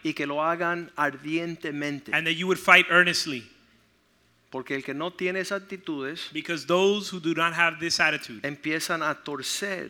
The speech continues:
Speaker 2: begin to twist
Speaker 1: la gracia de Dios.
Speaker 2: the grace of God.
Speaker 1: Empiezan a buscar otra, otra línea,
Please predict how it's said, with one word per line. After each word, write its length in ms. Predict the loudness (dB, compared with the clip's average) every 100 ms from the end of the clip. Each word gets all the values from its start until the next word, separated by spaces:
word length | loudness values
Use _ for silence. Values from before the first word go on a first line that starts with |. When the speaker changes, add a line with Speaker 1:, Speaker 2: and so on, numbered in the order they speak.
| -10
Speaker 2:
begin 320 | -6 -2 -2 -2
to 100 | -4
twist 600 | 2 2 2 -4 -10 -16 _ _ -10
Speaker 1:
la 140 | -6
gracia 400 | -2 -2 -4 -6
de 100 | -8
Dios. 180 | -8 -8
Speaker 2:
the 80 | -6
grace 340 | 2 2 2
of 120 | -2 -2
God. 240 | -2 -4 -12 _ _ _ _ _ _ _
Speaker 1:
Empiezan 560 | -14 -8 -6 -4 -4 0
a 300 | 2 0 -4 -14 _ _ _ _ -12
buscar 680 | -12 -8 0 2 4 2 -4 -10
otra, 600 | -10 -8 -2 0 0 -2 -10 _ _ _ _ _ _ _ _ _ _ _ -14
otra 460 | -12 -6 -4 -4
línea, 480 | -4 -4 -4 -6 -10